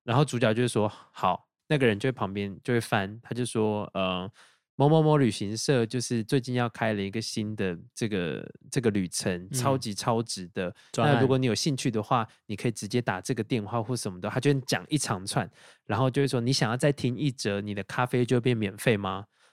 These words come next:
Speaker 1: 然后他就说，“好。”然后他就再继续念，就是他创造一个新的世界这样。然后那个世界很，我觉得做得很漂亮。
Speaker 2: 它其实是反映现在的一些商业的东西，
Speaker 1: 对。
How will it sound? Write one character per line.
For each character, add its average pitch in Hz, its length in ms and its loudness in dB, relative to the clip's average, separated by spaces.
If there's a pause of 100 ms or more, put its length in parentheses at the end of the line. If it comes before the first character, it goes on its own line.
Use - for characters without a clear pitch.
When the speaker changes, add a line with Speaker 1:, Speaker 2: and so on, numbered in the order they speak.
(180)
Speaker 1:
然 101 100 -4
后 101 60 -2
他 117 60 0
就 110 160 0
说 98 200 -4 (120)
，“好。” - 400 -12 (340)
然 113 140 2
后 117 40 0
他 131 100 0
就 131 120 4
再 123 140 2
继 113 100 -6
续 110 120 -4
念， 104 180 -6 (180)
就 185 120 0
是 190 140 4 (340)
他 170 120 2
创 170 180 2
造 160 120 4
一 127 40 4
个 113 120 2
新 - 480 -4
的 110 100 -2
世 101 300 -4
界 - 340 -4 (120)
这 117 120 -4
样。 - 80 -8 (240)
然 110 140 0
后 139 160 2
那 147 140 2
个 143 80 4
世 - 120 -4
界 135 120 2
很， 101 120 -4 (120)
我 113 120 0
觉 120 140 0
得 127 80 2
做 127 160 0
得 101 60 -2
很 90 120 -8
漂 98 220 0
亮。 95 240 -4 (540)
Speaker 2:
它 - 160 2
其 170 120 6
实 120 160 8
是 151 140 8
反 110 260 4
映 123 80 4
现 123 240 4
在 117 240 6
的 104 140 4
一 110 140 4
些 98 440 2 (300)
商 123 260 2
业 127 140 4
的 104 60 4
东 101 200 0
西， 92 280 -4
Speaker 1:
对。 113 260 4